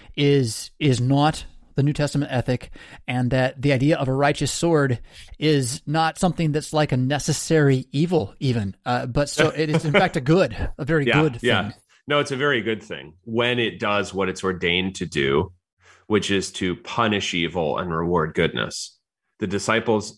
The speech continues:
Speaker 2: <laughs> are obviously engaged in concealed carry because they have a couple swords on hand, just not enough. And Jesus doesn't need them to defend him at that moment. So fewer swords than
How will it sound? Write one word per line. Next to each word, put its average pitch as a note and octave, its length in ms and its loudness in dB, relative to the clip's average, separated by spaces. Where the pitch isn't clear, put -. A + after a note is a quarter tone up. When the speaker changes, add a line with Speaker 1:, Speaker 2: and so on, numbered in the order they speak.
Speaker 2:
<laughs> - 140 -8
are D3+ 180 -2
obviously B2+ 540 -2
engaged G2 460 -4
in G2 140 -6
concealed F#2 520 -4
carry F2 480 -2
because G2 260 -6
they G2 100 0
have G#2+ 220 0
a G2+ 40 -2
couple F2+ 280 -6
swords F#2+ 320 -4
on E2+ 140 -4
hand, F#2 320 -2
just F2 160 -12
not F#2+ 160 -2
enough. F2 460 0
And G2+ 220 0
Jesus G2 360 -2
doesn't G2 380 -6
need A2+ 360 0
them F#2+ 300 -2
to F#2+ 140 -4
defend F#2 480 -2
him G2+ 680 -2
at F#2 160 -4
that F2+ 180 0
moment. F2+ 400 -2
So E2+ 440 -2
fewer A2+ 400 0
swords F#2+ 640 -4
than E2 380 -4